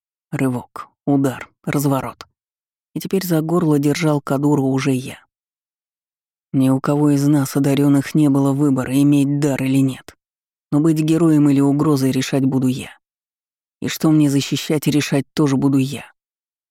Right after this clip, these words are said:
Выдохнул со всей силы, откидывая этого безумца подальше и собирая крохи силы, чтобы поставить щит. Взрыв накрыл тут же, но моя защита выдержала,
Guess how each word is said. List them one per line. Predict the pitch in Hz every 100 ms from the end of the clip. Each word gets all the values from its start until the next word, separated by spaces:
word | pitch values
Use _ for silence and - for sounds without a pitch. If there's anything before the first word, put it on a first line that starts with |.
| _ _
Выдохнул | 170 151 147 135 - 135
со | 143 -
всей | - 175
силы, | 170 - 156 143
откидывая | - - 151 139 135
этого | 139 139
безумца | 143 143 147 139 -
подальше | 131 135 147 143 -
и | 127
собирая | - 143 147 143
крохи | - 143 - 143
силы, | - 123 139
чтобы | - - 135
поставить | 135 135 139 127 127
щит. | - - - _ _ _ _ _ _ _ _ _
Взрыв | 147 143 151 160 -
накрыл | 143 - 156 151
тут | - 143 131
же, | - - _ _ -
но | 147
моя | 170 175
защита | 165 156 160 165
выдержала, | 160 143 131 123 127